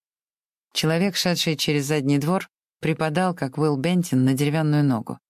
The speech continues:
Это был высокий худой старик с розовой грязной лысиной и тронутой сединой бородой, такой длинной, что он мог засунуть её за пояс. Судя по его жёсткому, изборождённому морщинами лицу,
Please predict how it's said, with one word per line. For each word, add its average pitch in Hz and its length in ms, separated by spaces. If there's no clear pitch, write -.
Это 160 160
был 151 180
высокий 156 460
худой 147 380
старик 143 520
с - 160
розовой 135 400
грязной 131 520
лысиной 143 540
и 143 100
тронутой 160 480
сединой 143 460
бородой, 131 640
такой 139 240
длинной, 147 360
что 139 200
он 139 120
мог 139 160
засунуть 127 540
её 127 160
за 131 180
пояс. - 480
Судя 202 340
по 185 100
его 180 300
жёсткому, 160 600
изборождённому 156 880
морщинами 151 520
лицу, 143 560